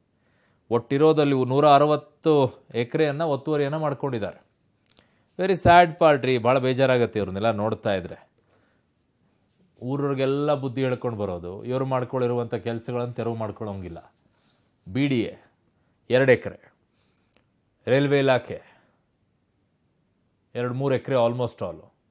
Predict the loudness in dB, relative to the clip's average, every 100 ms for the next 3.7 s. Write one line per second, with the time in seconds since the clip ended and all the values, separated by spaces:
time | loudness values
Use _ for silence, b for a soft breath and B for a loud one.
0 | -8 -6 -4 -6 -6 -8 -10 -18 _ _
1 | _ _ _ _ _ -14 -8 -4 -4 -4
2 | -6 -6 -6 -8 -6 -8 -6 -4 -4 -4
3 | -4 -6 -6 -8 -8 -10